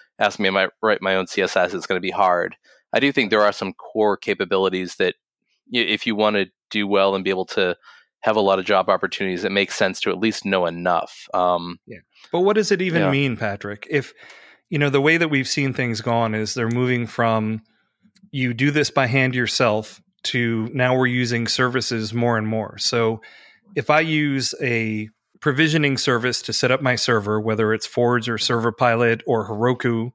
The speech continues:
Speaker 2: and if I'm then using something like Gatsby, the intermediate build stuff to build this thing, like, what does it even mean, you know, to be a full stack developer when a lot of these chunks of the stack are just being taken up by automation or provisioners,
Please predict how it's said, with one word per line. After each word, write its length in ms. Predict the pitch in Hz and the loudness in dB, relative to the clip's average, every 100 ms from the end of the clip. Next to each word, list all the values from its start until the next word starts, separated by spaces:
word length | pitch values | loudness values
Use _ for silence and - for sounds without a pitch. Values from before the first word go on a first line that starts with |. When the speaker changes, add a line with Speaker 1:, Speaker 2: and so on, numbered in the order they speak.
| - | -2
Speaker 2:
and 520 | 143 127 127 123 113 - _ _ - | 0 2 2 0 -4 -12 _ _ -2
if 160 | 127 | 2
I'm 200 | 139 127 | 2 2
then 220 | 131 135 | 2 2
using 680 | 131 123 123 127 127 123 131 - | 0 0 -2 -2 -2 -4 -6 -6
something 300 | - 139 131 | -2 0 2
like 200 | 123 107 | 2 2
Gatsby, 760 | 120 127 135 - 131 123 123 123 | 2 2 0 -2 0 0 -2 -2
the 240 | 117 117 | -4 -2
intermediate 720 | 143 131 131 127 123 117 113 | -2 0 0 2 2 0 0
build 300 | 113 123 131 | 0 2 0
stuff 380 | - - 107 - | -2 -2 -2 -2
to 100 | 110 | -4
build 240 | 107 143 123 | 0 2 2
this 200 | 110 - | 0 0
thing, 200 | 110 113 | -2 0
like, 180 | 113 | -2
what 140 | 147 175 | 0 2
does 120 | 180 | 2
it 120 | 185 | 0
even 240 | 175 160 139 | 0 0 2
mean, 280 | 170 131 - _ _ _ _ _ | 0 -2 -6 _ _ _ _ _
you 100 | 127 | 0
know, 100 | 120 | 0
to 140 | 117 123 | 0 0
be 120 | 131 | 0
a 60 | |
full 240 | 131 131 131 | 2 0 0
stack 300 | - 127 - | 2 0 0
developer 500 | 107 123 139 127 113 | 0 2 2 2 0
when 340 | 120 120 117 - - _ - | 0 0 -2 -8 -20 _ -2
a 40 | |
lot 240 | 131 135 147 | 2 4 2
of 120 | 131 | 0
these 260 | 127 113 | -2 -2
chunks 400 | - 147 139 135 | -2 0 0 -2
of 120 | 123 113 | -6 -6
the 80 | |
stack 380 | - - 156 143 | -2 0 0 -2
are 100 | 113 | -6
just 200 | 113 117 | -4 -4
being 220 | 131 123 | -4 -4
taken 280 | 113 131 120 | -2 -2 0
up 220 | 127 - | -2 0
by 360 | 123 117 113 110 _ _ _ - | 2 2 2 -2 _ _ _ 2
automation 640 | 135 131 123 135 - 131 | 2 4 2 2 0 -2
or 300 | 123 120 113 | 0 0 0
provisioners, 760 | 110 123 113 190 226 - - | 0 -2 0 -2 -2 -6 -10